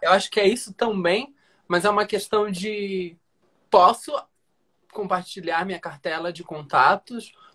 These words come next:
posso te dar toda a minha expertise, posso te dar todo o meu tempo livre ou não livre, mas é esse valor. É meu trabalho. As pessoas acham que só porque eu trabalho com música,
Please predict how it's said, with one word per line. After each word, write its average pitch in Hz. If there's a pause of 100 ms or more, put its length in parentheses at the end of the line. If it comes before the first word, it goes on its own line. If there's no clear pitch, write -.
(120)
posso 196
te -
dar 175
toda 240
a 294
minha 254
expertise, 196 (280)
posso 190
te 208
dar 180
todo 269
o 269
meu 233
tempo 180
livre 180
ou 185
não 233
livre, 262 (760)
mas 254
é 202 (380)
esse 190
valor. 262 (1160)
É 320
meu 254
trabalho. 220
As 170
pessoas 190
acham 202
que -
só 233
porque 233
eu 220
trabalho 196
com -
música, 202